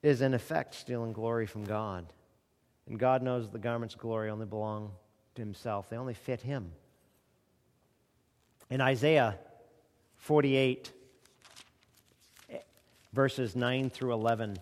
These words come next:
God says, "For the sake of my name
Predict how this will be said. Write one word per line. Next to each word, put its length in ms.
God 240
says, 240
"For 120
the 80
sake 360
of 160
my 340
name 600